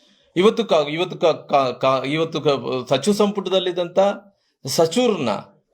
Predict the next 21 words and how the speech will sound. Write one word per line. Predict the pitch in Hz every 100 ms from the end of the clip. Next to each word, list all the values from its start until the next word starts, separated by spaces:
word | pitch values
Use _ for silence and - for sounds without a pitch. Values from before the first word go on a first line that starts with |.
| _ _ _
ಯಾವ | 123 156
ರೀತಿಯಲ್ಲಿ | 208 208 196
ಎಲ್ | 151 151 185
ಐ |
ಸಿ | 202 202
ಏಜೆಂಟ್ಗಳಲ್ಲಿ | 190 180 196 185 180 180 175
ಟಾರ್ಗೆಟ್ | - 139 175 190
ಕೊಡ್ತಾರೋ, | - 147 - 104 110 - - _ _ _ _
ಸಚಿವರಲ್ಲಿ | 135 185 233 240 226 208
ಎಲ್ಲರಿಗೂ | 180 190 190
ಕೂಡ | 202
ಇವತ್ತು | 180 170 160
ಟಾರ್ಗೆಟ್ | 139 151 190
ಅನ್ನು | 180 170
ಕೊಡೋಂಥ | 160 151 147
ಕೆಲಸ | 123 127 117
ಆಗ್ತಾ | 127 113 -
ಇದೆ. | 104 107 - - _ _ _ _ _ _
ಇಷ್ಟು | 143 170
ಕಲೆಕ್ಷನ್ | 185 170 190 220 208
ಮಾಡ್ಬೇಕು, | 190 170 165 156